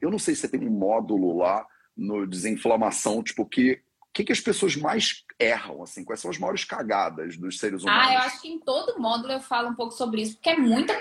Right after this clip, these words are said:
Speaker 2: coisa, né? É muito erro, misericórdia, a coisa dá uma tristeza. É, mas assim,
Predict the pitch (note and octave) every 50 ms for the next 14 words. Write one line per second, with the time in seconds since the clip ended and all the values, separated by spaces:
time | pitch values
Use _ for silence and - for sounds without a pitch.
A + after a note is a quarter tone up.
0 | - - G#3 G3+ G3+ G3+ - F#3 F#3+ F#3 F3+ F3+ F3+ F#3+ - B3 - - - _
1 | _ - - - G3+ A#3 A#3+ A#3+ B3+ D4 A4 - - - A#4+ A4 D#4 G#3+ G#3+ G#3+
2 | A3+ A3 A3 - F#3+ F3+ G#3+ A3 G#3 - - - A3 B3+ F4+ A4 G#4+ G#4+ - -
3 | - G3+ F3 F3+ F3+ F3+ F3 F3+ F#3 G3+ G#3+ G#3+ - B3 B3+ B3 A#3 A#3 C4 C#4+
4 | D4 D#4 - - - - E4 - - - - - A3+ A#3 A3+ A3 A3 A3 A#3+ -
5 | - - F#3+ F#3+ F#3+ F#3 F3 - - A3+ A3+ A3+ A#3 A#3+ A#3+ C#4+ D4+ D#4 - -
6 | - A#3 G3+ F3+ F3 -